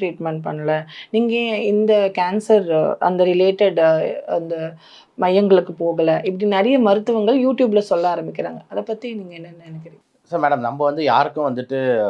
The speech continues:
Speaker 2: நம்ம வந்து பாத்தீங்கன்னா தவறான ஒரு விஷயம் வந்து நான் வந்து எப்பவுமே மத்தவங்களை பத்தி பேச மாட்டேன். சத்த-, கண்டிப்பா ஆல்டர்னேட்டிவ் மெடிசன் ஒண்ணு இருக்கு,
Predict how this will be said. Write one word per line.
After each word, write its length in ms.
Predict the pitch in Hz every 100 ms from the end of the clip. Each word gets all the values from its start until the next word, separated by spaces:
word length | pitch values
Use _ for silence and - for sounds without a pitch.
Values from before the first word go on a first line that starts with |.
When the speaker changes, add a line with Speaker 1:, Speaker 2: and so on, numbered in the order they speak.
| 92 87 73
Speaker 2:
நம்ம 180 | 104 101
வந்து 260 | 104 107 104
பாத்தீங்கன்னா 300 | 95 107 110
தவறான 460 | 101 110 127 131
ஒரு 140 | 120 104
விஷயம் 380 | 95 92 120 104
வந்து 220 | 98 113
நான் 220 | 101 110
வந்து 260 | 120 107 113 110 101 92
எப்பவுமே 280 | - 107 107
மத்தவங்களை 260 | 95 104 101
பத்தி 100 | 101
பேச 280 | 101 104 101
மாட்டேன். 340 | 85 - 123 _ _ _ _
சத்த-, 200 | - 135
கண்டிப்பா 600 | 135 131 160 185 226 147
ஆல்டர்னேட்டிவ் 480 | 170 180 196 190 180 151
மெடிசன் 340 | 139 139 151 135
ஒண்ணு 60 |
இருக்கு, 360 | 98 98 -